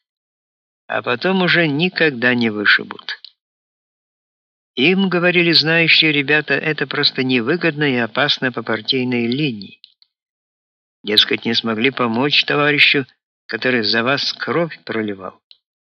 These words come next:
Да и комсомол никогда не позволит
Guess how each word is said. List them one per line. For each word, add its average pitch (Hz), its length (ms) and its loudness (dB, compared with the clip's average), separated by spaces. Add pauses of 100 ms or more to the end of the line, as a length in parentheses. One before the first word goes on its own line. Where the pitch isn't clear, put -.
(560)
Да - 120 0
и 180 80 4
комсомол 147 640 2
никогда 113 580 0
не 104 100 -2
позволит 123 640 0